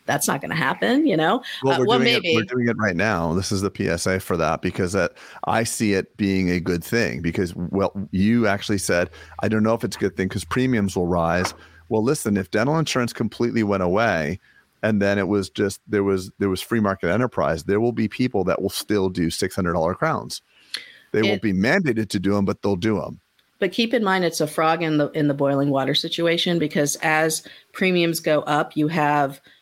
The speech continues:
Speaker 1: the way those premiums are paid, meaning your employers will, employees will actually start to share in more and more of the cost, which a lot of them do already. A lot of them pay almost all of the premium now. They just don't realize it. So there has to be an awareness of, "Hey, did you know that you're paying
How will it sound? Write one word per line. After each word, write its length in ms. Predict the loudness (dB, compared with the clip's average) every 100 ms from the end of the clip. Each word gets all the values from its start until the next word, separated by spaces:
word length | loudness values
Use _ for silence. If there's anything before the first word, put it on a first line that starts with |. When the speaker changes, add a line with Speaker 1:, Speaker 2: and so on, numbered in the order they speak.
| _
Speaker 1:
the 160 | -2 0
way 240 | 2 2
those 200 | 2 0
premiums 500 | 0 0 2 2 2
are 80 | -2
paid, 420 | 0 0 0 0
meaning 500 | 0 2 2 0 -2 -8 -12 0
your 520 | 2 4 4 0 -6 _ _
employers 760 | -4 -4 0 2 4 2 0 0
will, 140 | -2 0
employees 580 | 0 0 0 2 2 2
will 100 | 0
actually 280 | 0 0 -2
start 320 | 0 0 -2
to 100 | -2
share 400 | 0 2 2 2
in 160 | 0 0
more 160 | 2
and 100 | 2
more 140 | 2 0
of 80 | -2
the 80 |
cost, 320 | -4 -4 -2 -4
which 140 | 0
a 40 |
lot 200 | 2 2
of 60 | 0
them 100 | -2
do 160 | 0 0
already. 260 | 2 0
A 60 | 0
lot 180 | 0 0
of 60 |
them 140 | -2 -2
pay 300 | 0 0 0
almost 340 | -2 0 0 0
all 220 | 0 -2
of 100 | -4
the 80 | -10
premium 440 | -8 -4 -4 0
now. 340 | 0 0 -2
They 140 | -4 -2
just 120 | -2
don't 200 | -2 -2
realize 420 | 0 0 -2 -4
it. 160 | -4 -4 -12 -14 -2
So 140 | 0
there 120 | 2
has 300 | 2 0 0 -2
to 80 |
be 100 | -2
an 60 | 0
awareness 640 | 2 2 2 0 -2 -4
of, 340 | 0 2 0 0
"Hey, 300 | 0 0 0
did 200 | -2 0
you 60 |
know 160 | 2 2
that 160 | 0
you're 100 | -4
paying 480 | -2 0 0 0 -4